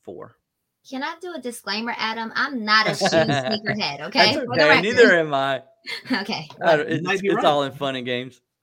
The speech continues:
Speaker 2: It's all good. Okay, so my order. So I said number five was my first, the least
Speaker 1: Mm-hmm.
Speaker 2: one. Um, and then in order, it's number one,
Speaker 1: Uh-huh.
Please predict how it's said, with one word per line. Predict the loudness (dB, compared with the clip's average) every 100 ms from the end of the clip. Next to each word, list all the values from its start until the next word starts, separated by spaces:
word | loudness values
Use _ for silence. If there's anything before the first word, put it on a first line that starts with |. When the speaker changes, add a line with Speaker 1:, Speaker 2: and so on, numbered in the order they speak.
| _
Speaker 2:
It's | -10 -6
all | -6
good. | -8 -6
Okay, | -4 -4
so | -4 -2 -2 -4 -4
my | -2 -2
order. | -2 -6
So | -6 -6
I |
said | -6 -8
number | -8 -8 -2
five | -2 -2
was | -8
my | -6 -8 -8
first, | -10 -10 -14 -18 -14
the |
least | -10 -8 -10
Speaker 1:
Mm-hmm. | -12
Speaker 2:
one. | -14 -16 -12
Um, | -10 -10
and | -10 -10
then | -8
in | -10 -12
order, | -10 -8 -8 -12 -10
it's | -12 -12 -12
number | -12 -10 -12
one, | -8 -8 -6 -10 -14 _ _
Speaker 1:
Uh-huh. | -12 -10 -10